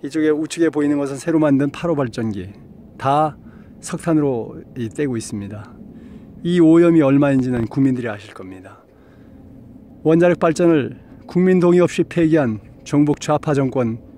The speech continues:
문재인 정권이 국민 동의 없이 원자력 세계 최고의 무공해 원전을 폐기하고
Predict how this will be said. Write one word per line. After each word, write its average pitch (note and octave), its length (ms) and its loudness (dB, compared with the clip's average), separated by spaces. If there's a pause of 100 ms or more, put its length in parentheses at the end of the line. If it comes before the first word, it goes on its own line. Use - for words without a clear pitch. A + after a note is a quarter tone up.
(160)
문재인 C#3+ 400 4
정권이 A#2+ 560 -4 (500)
국민 F3 300 0
동의 F3+ 200 4
없이 E3 440 0 (1300)
원자력 D#3+ 460 0 (880)
세계 F3+ 320 0
최고의 F3+ 640 2 (800)
무공해 D#3 520 4 (560)
원전을 D3 420 2
폐기하고 C3 540 -4